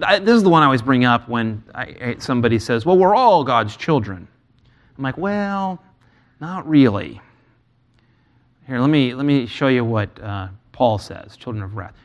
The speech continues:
Jesus is even more blunt. He says, "You're children of the devil."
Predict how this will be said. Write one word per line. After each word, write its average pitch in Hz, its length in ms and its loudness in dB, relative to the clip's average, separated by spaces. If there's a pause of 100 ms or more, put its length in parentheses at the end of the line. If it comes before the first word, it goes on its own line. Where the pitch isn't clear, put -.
Jesus 220 380 4
is 143 160 2
even 127 260 2
more 123 560 2 (400)
blunt. 104 340 -4 (520)
He 120 140 -8
says, 113 440 -6
"You're 117 140 -10
children 120 340 -4
of 95 80 -6
the 87 80 -14
devil." 104 380 -6